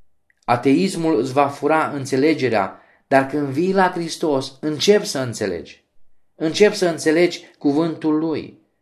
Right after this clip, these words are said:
Începi să înțelegi despre Dumnezeu. Înțelegi despre om și natura Lui, despre căderea și mântuirea Lui.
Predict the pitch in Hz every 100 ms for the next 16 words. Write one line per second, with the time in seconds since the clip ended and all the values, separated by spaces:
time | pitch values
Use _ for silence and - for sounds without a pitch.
0 | _ _ - 143 170 185 180 160 156 156
1 | 151 151 151 147 143 139 135 143 139 95
2 | - - - - _ _ - 143 151 160
3 | 160 151 151 143 110 165 143 123 - 131
4 | 131 151 135 139 143 101 98 - _ -
5 | - 135 131 139 135 143 143 170 139 131
6 | 139 143 135 151 147 127 131 139 104 -